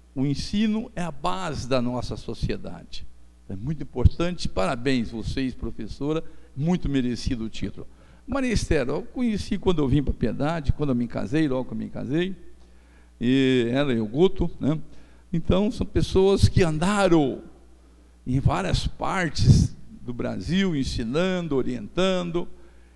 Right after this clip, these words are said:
e é muito importante esse ensinamento também. E também aqueles que estão recebendo o título cidadão, Jorge, Cristina, vou chamar de, vou ser bem íntimo,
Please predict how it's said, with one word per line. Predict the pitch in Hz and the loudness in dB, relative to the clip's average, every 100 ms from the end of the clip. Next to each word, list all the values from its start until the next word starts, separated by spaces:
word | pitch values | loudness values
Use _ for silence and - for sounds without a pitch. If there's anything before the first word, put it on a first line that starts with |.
| - - - | -20 -20 -8
e | 165 170 170 156 - - | -2 0 0 0 -4 -6
é | 131 | -6
muito | 127 160 151 | -4 -6 -4
importante | 143 131 123 - 170 180 170 - 156 156 - - - - - - | -6 -4 -6 -2 -2 0 -2 -2 -2 -4 -14 -20 -20 -20 -20 -6
esse | 175 190 - 170 | 4 8 10 8
ensinamento | - 151 131 127 151 120 113 | 4 -4 -2 0 0 0 -4
também. | 110 101 98 - - - - - - - - - - | -8 -8 -12 -18 -20 -20 -20 -20 -20 -20 -20 -20 -8
E | 254 | -2
também | 254 262 240 254 262 269 | 0 2 4 4 2 2
aqueles | - 240 240 247 254 - | 0 2 2 2 0 -2
que | - | -2
estão | 262 - 247 208 | 4 4 6 4
recebendo | 214 196 175 220 | 4 4 0 -2
o | 180 | -4
título | - 262 - | 0 0 0
cidadão, | - 202 151 117 175 220 143 - - - - - - | -4 -4 -4 -2 0 0 -4 -12 -20 -20 -20 -20 -14
Jorge, | - 185 220 214 185 226 254 - - - - - - | 0 2 2 2 0 0 -2 -10 -16 -20 -20 -20 -20
Cristina, | - 143 - - 190 220 226 233 233 233 - - - | -12 -10 -8 -6 -2 0 0 -2 -4 -6 -16 -10 -2
vou | 403 | 2
chamar | 311 190 196 147 | 2 0 -2 -2
de, | 131 | -4
vou | 131 160 | -2 0
ser | - - | 0 0
bem | 139 170 156 190 | -2 -2 0 2
íntimo, | 220 - 123 - | 2 2 0 -6